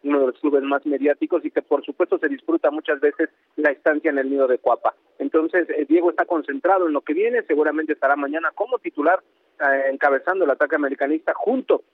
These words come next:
con Julián Quiñones. Ahora vamos a ver si todavía en lo que resta de mercado, que es prácticamente hasta el mes de septiembre, alguien se anima a poner el dinero. Y ya lo dijo Jardiné, no están cerrados a negociar,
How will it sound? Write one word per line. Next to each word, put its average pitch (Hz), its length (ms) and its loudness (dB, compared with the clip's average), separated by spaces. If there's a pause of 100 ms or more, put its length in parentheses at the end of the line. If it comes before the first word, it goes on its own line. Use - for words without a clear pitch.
con 139 180 -2
Julián 160 340 0
Quiñones. 196 500 -4
Ahora 139 220 4
vamos 147 260 0
a 151 60 0
ver 151 300 0
si 123 280 -10
todavía 151 580 2 (240)
en 139 140 -4
lo 131 120 0
que 135 120 2
resta 165 320 2
de 156 100 2
mercado, 151 440 2
que - 100 -4
es 139 60 -2
prácticamente 143 580 -4
hasta 127 160 -2
el 127 60 -4
mes 143 140 -4
de 156 100 -4
septiembre, 175 440 0
alguien 151 380 0
se 147 80 -2
anima 175 260 -2
a - 40 0
poner 143 300 -8
el 143 80 -10
dinero. 175 340 -2 (240)
Y 139 80 -12
ya 165 100 2
lo 254 80 4
dijo 233 220 0
Jardiné, 135 420 0 (240)
no 139 180 0
están - 320 -2
cerrados 147 420 2
a 127 60 -2
negociar, 120 460 -2